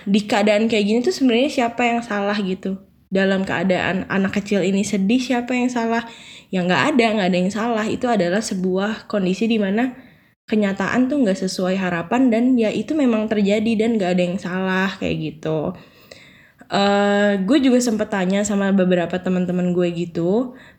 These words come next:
eh, gimana sih pendapat mereka tentang, eh, ekspektasi dan kekecewaan ini gitu. Ini gue akan bacain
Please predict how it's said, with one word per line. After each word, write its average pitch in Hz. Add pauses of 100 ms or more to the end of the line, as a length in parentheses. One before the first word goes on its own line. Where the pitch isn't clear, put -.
(140)
eh, 175
gimana 175
sih 269
pendapat 202
mereka 180
tentang, 226
eh, 180
ekspektasi 185
dan 240 (440)
kekecewaan 180
ini 190
gitu. 160
Ini 180
gue 185
akan 202
bacain 180